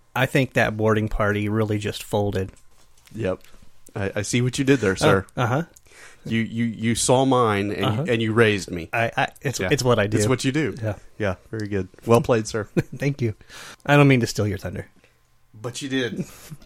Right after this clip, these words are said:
Speaker 2: But you did. <laughs>
Speaker 1: Hey, how is this for twentieth century construction?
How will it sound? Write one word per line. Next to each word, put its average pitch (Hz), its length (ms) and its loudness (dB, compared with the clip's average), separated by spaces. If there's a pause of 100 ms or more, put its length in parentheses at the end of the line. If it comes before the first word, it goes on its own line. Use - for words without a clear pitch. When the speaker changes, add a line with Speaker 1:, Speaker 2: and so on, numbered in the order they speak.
(360)
Speaker 2:
But 95 420 -6
you 92 100 -8
did. 87 420 -4
<laughs> - 60 -6 (1040)
Speaker 1:
Hey, 190 280 4 (300)
how 214 260 6
is 151 140 6
this 127 600 6 (280)
for 123 840 4 (280)
twentieth 151 480 4
century 131 440 -2
construction? 117 720 -2